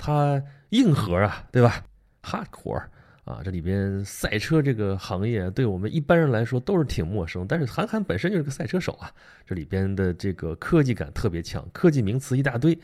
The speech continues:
啊，我们姑且相信他既然是赛车手，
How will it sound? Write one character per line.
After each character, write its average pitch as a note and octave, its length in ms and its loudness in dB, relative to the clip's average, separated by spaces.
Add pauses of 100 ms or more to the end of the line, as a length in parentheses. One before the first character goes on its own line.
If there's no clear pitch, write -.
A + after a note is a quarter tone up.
(460)
啊， E2 440 -4
我 F#2+ 100 4
们 A2+ 280 4
姑 G3+ 220 4
且 G2 220 2
相 C3 220 2
信 A#2 180 -2
他 F#2 180 -2
既 D3 180 0
然 A#2+ 120 4
是 B2 100 -2
赛 A2 200 0
车 G#2 120 -2
手， - 220 -10